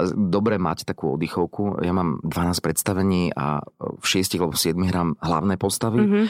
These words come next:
Speaker 1: V dvoch, troch mám stredné a potom mám dve, pre-, dva pre-, áno, dve alebo tri predstavenia, kde hrám malé postavy.
Speaker 2: Mhm, mhm.
Speaker 1: Ale je to dobré zase pozrieť sa aj na tých svojich kolegov z boku, že ako
Speaker 2: Áno,
Speaker 1: sa
Speaker 2: určite.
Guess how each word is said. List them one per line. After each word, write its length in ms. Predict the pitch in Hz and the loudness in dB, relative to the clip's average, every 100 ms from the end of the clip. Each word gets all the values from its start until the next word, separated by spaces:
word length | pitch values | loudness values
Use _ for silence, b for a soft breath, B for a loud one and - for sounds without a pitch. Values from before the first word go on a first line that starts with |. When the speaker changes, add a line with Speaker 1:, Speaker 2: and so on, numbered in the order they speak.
| B B | B B
Speaker 1:
V 80 | 82 | -4
dvoch, 260 | 87 104 - | 0 0 0
troch 240 | 98 95 | -2 0
mám 400 | 92 87 87 73 | 0 2 2 0
stredné 560 | - - - 95 110 110 | -4 -6 -2 2 2 2
a 100 | 80 | 0
potom 200 | - 98 | -2 0
mám 160 | 87 80 | 2 0
dve, 460 | 78 78 90 98 104 | 0 0 2 0 -2
pre-, 220 | - 87 | -4 -2
dva 260 | 104 87 | 0 0
pre-, 200 | 95 - - 90 - _ - | -2 -6 -6 -6 -6 _ -6
áno, 220 | 85 73 - _ | -4 -4 -8 _
dve 220 | - 90 | -4 -2
alebo 200 | 101 85 | 0 0
tri 180 | 76 98 | -2 -2
predstavenia, 520 | 90 87 - 95 95 95 B | -2 -2 -2 0 0 -2 B
kde 160 | 95 104 | -2 2
hrám 160 | 107 107 101 | 4 4 2
malé 340 | 104 101 101 92 | 2 2 2 0
postavy. 420 | - - 208 196 | -4 0 2 4
Speaker 2:
Mhm, 100 | 226 226 | 2 0
mhm. 120 | 196 196 | 2 4
Speaker 1:
Ale 80 | 214 | 4
je 80 | 190 | 2
to 80 | |
dobré 260 | 113 110 113 | 0 2 2
zase 200 | 101 104 | 2 -2
pozrieť 300 | - 98 101 | -2 0 0
sa 80 | - | 0
aj 80 | 87 | 0
na 80 | 80 | 0
tých 140 | 87 | -2
svojich 240 | - 92 - | 0 0 0
kolegov 400 | 78 85 87 85 | -2 0 0 0
z 80 | |
boku, 280 | 85 85 - | 0 -2 -2
že 180 | 85 82 | -2 -2
ako 120 | 78 | -2
Speaker 2:
Áno, 600 | 82 220 453 494 349 302 | 0 0 2 4 4 4
Speaker 1:
sa 420 | 269 - 165 156 190 | 2 2 0 0 2
Speaker 2:
určite. 640 | 220 - 262 202 175 | 0 0 -2 0 -4